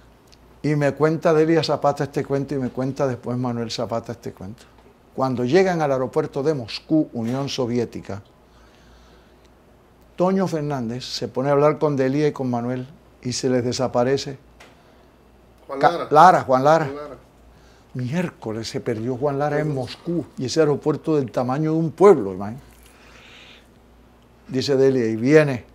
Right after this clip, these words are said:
Speaker 2: Toño Fernández y nos dice, "Delia, ven acá, aquí, aquí hay, aquí hay espejo en este". Dijo, sí, claro, en el baño.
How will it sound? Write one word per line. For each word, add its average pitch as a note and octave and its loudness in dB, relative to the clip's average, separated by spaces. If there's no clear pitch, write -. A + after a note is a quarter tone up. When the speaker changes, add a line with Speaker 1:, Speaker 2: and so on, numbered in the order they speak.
Speaker 2:
Toño B2 -4
Fernández B2 -4
y B2+ -2
nos B2 0
dice, A2+ -4
"Delia, C#3+ 6
ven B2+ 4
acá, B2+ -2
aquí, D#3 2
aquí D#3 -2
hay, D#3 2
aquí A#2+ -4
hay D#3 6
espejo C#3 4
en A2+ -12
este". A#2+ -12
Dijo, A#2 -8
sí, A2+ -12
claro, G2+ -8
en D3 -6
el B2 -6
baño. A2 -10